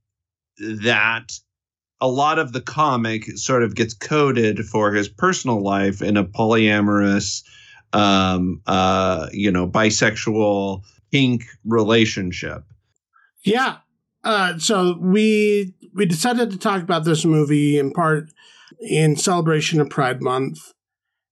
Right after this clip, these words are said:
Speaker 2: And I'd never heard of this movie, even though it's not very old. Um, it kind of flew under my radar, con-, especially considering who's in it.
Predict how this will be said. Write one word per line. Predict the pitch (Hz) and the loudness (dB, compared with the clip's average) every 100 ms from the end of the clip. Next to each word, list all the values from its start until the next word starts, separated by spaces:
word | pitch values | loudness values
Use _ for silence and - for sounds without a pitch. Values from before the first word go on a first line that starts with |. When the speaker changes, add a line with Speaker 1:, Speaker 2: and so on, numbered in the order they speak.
| - | -4
Speaker 2:
And | 180 170 165 165 160 160 | 0 2 4 4 2 2
I'd | - 196 247 254 | 2 0 2 2
never | 240 190 180 165 151 147 131 | 2 2 2 2 2 0 0
heard | 156 180 | 0 2
of | 220 214 | 0 0
this | 247 233 | 0 2
movie, | 247 254 247 247 233 - 185 196 | 2 2 2 0 -2 0 0 2
even | 202 | 0
though | 202 175 | 2 0
it's | 160 | 0
not | 185 180 | -2 -2
very | 180 165 151 | 0 2 2
old. | 180 170 135 131 147 156 _ _ _ _ - | 2 2 0 0 -4 -10 _ _ _ _ -2
Um, | 156 151 143 131 127 - | 0 2 0 0 -4 -4
it | - 156 | -6 -2
kind | 208 | 0
of | 196 | 0
flew | - 208 208 | 0 0 2
under | 196 170 | 2 2
my | 143 131 | 2 2
radar, | 123 156 175 127 120 117 113 _ _ _ _ _ - | 2 0 2 0 0 0 -2 _ _ _ _ _ -8
con-, | - - _ - 202 160 | -8 -8 _ -2 0 0
especially | 202 160 269 247 214 | -4 -2 0 2 0
considering | 180 190 170 185 160 151 143 143 - _ _ _ _ _ _ _ _ - 147 | 2 0 2 2 2 4 2 0 -4 _ _ _ _ _ _ _ _ -4 0
who's | 170 202 165 | 2 4 2
in | 165 175 | 2 2
it. | 139 143 185 | 2 0 -2